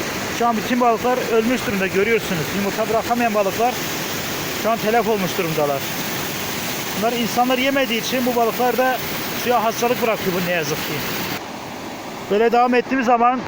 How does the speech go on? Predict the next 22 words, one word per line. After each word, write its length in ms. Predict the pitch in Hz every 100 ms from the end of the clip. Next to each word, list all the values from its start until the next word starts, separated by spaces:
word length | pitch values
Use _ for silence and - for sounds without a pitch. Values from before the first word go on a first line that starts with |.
| - 165
gördüğünüz 440 | 208 214 220 247
şu 140 | - 254
balıklar 480 | 233 214 220 226 220 - -
avlanmış 520 | 175 202 214 226 247
balıklar 400 | 226 208 208 233
değil 140 | 220 185 -
kesinlikle. 600 | 180 - 190 220 196 135 - - - - - - - - - - - -
Bu 80 | 247
balıklar 360 | 262 233 226 214
yumurta 380 | 214 214 247 240
bırakmışlar 600 | 233 220 240 - 262 254 - - - - - - - -
ya 120 | 196
da 60 | 226
yumurta 360 | 233 214 240 220
bırakamayan 540 | 240 240 262 269 254
balıklar 460 | 226 202 - 220 233 - - - - - - - - - - - - - - - - - - - - - - - - - - -
burada 220 | 180 190 247
ne 60 |
yazık 280 | 254 220 208
ki 80 | 247
telef 260 | 202 214 214
oluyorlar. 420 | 226 185 165 143